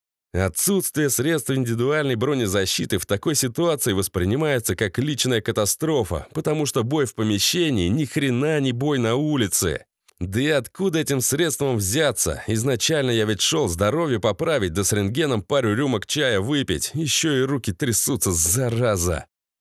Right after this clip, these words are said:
«Рванули!» гаркнул бес. Я сорвался с места, неотрывно следуя за камуфлированной спиной бойца.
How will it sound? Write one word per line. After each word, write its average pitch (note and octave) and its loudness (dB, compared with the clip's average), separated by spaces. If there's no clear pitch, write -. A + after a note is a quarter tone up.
«Рванули!» G#3 0
гаркнул A#2 0
бес. A#2+ 0
Я C3 -2
сорвался A#2+ 0
с G#2 -2
места, C#3+ 0
неотрывно A#2 0
следуя B2+ 0
за F#2+ 0
камуфлированной G#2+ 0
спиной G#2+ 0
бойца. F2 0